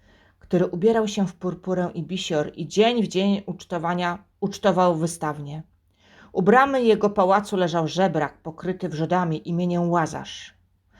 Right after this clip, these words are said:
Pragnął on nasycić się odpadami ze stołu bogacza, a także psy przychodziły i lizały jego wrzody.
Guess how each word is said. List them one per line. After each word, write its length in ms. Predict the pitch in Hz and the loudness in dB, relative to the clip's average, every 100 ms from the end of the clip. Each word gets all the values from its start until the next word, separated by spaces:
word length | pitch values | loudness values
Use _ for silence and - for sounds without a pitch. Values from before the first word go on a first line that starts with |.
| _ _ _ _ - | _ _ _ _ 0
Pragnął 460 | 202 247 247 233 - | 2 2 2 0 2
on 200 | 214 202 | 2 4
nasycić 500 | 190 185 262 254 202 | 2 0 -8 -8 -8
się 220 | - 214 | -4 -2
odpadami 600 | 208 202 214 214 254 240 | -2 -2 -2 0 2 2
ze 100 | 196 | 0
stołu 300 | 202 214 202 | -2 0 2
bogacza, 500 | 180 175 180 160 180 | 0 0 0 0 -4
a 80 | 180 | -4
także 360 | 202 190 165 | -4 -2 0
psy 320 | 190 - 240 254 | -2 -2 -2 -2
przychodziły 680 | - 202 202 165 196 208 | -2 -4 -4 -2 2 2
i 160 | 208 185 | 2 0
lizały 460 | 180 160 185 185 180 | 0 2 2 4 2
jego 220 | 175 175 | 0 -2
wrzody. 460 | 151 160 151 151 | -2 -4 -6 -8